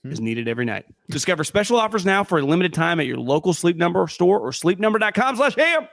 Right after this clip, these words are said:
Speaker 1: I'll say this real quick, too. Consider a dual control mattress layer or blanket that allows you to individualize your warmth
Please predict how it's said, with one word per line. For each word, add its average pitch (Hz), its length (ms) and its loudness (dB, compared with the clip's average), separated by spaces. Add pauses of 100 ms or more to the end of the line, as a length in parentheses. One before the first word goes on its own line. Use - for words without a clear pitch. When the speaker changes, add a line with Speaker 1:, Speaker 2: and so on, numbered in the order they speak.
(140)
Speaker 1:
I'll 113 140 0
say 139 180 2
this 120 160 0
real 113 160 4
quick, 110 200 0
too. 120 140 2
Consider 156 420 0
a 110 60 2
dual 110 240 2
control 101 360 -2
mattress 95 400 -4
layer 95 260 0
or 85 60 -4
blanket 92 400 -6
that 90 100 -8
allows 90 260 -2
you 98 80 -8
to 90 160 -10
individualize 95 960 -4
your 87 120 -12
warmth 90 520 -10